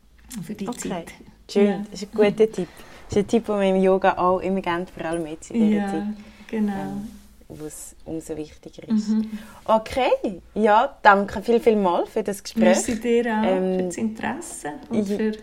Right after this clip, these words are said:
Speaker 2: Ja, sehr. Also mich hat es extrem interessiert und ich bin jetzt auch, ich kann sicher noch ein bisschen weiterlesen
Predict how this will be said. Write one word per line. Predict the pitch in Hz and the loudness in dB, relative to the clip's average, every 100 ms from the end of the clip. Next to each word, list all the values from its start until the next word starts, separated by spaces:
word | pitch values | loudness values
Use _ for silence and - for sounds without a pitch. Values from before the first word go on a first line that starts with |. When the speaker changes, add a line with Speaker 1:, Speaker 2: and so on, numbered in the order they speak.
| - - - - - - | -16 -20 -20 -20 -18 2
Speaker 2:
Ja, | 226 214 226 381 | 6 8 6 2
sehr. | - 196 247 320 | -2 -2 -2 -2
Also | 196 196 | -4 -4
mich | 208 220 | -6 -2
hat | 185 | -4
es | - - | -4 -6
extrem | 180 185 - - 196 208 | -4 -4 -8 -10 -4 -2
interessiert | 240 - 240 233 330 - | -2 0 0 0 -4 -6
und | 202 | -10
ich | 190 - | -10 -12
bin | 196 190 | -8 -6
jetzt | - 190 | -6 -4
auch, | 180 170 | -2 -2
ich | 175 - | -6 -8
kann | 185 | -8
sicher | 180 180 185 | -8 -10 -8
noch | 185 185 | -8 -6
ein | 175 | -2
bisschen | 175 175 | -2 -2
weiterlesen | 202 - 220 - 185 190 190 - | -6 -6 -6 -4 -4 -2 -2 -4